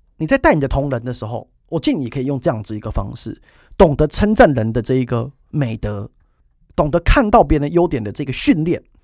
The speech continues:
是美国人他们从小到大教育就告诉他们应该要这样子做。这一点我，我觉得也是我在这几个月的时间呢，我觉得很，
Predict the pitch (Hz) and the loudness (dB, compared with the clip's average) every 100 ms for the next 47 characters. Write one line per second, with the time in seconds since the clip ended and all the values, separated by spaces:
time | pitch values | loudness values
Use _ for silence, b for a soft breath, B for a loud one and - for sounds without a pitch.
0 | _ _ _ _ _ - 269 87 - 156 | _ _ _ _ _ -2 0 0 -4 -2
1 | 160 135 117 143 135 147 151 151 127 127 | 0 0 -4 0 0 0 -2 -2 -4 -6
2 | - 202 196 151 127 - 139 165 160 - | -6 -4 -2 -4 -4 -4 -4 -2 -4 -2
3 | - 120 127 - - _ _ _ - - | -2 -2 -2 -6 -6 _ _ _ -4 4
4 | 262 175 135 202 147 - - - 131 139 | 6 6 2 -2 -2 -4 0 0 0 -4
5 | 127 123 117 120 98 101 - - _ _ | -6 -4 -4 -4 -8 -10 -14 -14 _ _
6 | _ _ _ _ _ _ _ - 208 160 | _ _ _ _ _ _ _ 6 6 6
7 | 120 - 123 120 123 131 131 123 117 190 | 2 -4 -8 -6 -4 -2 -2 -2 -2 2
8 | 139 107 104 143 143 127 104 110 131 110 | 2 0 0 -2 0 -4 -6 -4 -2 -2
9 | - 110 156 185 175 - _ _ _ _ | -8 -2 4 6 4 2 _ _ _ _
10 | - 120 - 120 127 - - 123 110 110 | -10 -10 -4 -4 -2 -4 -4 -2 -2 -2
11 | 107 95 | -6 -10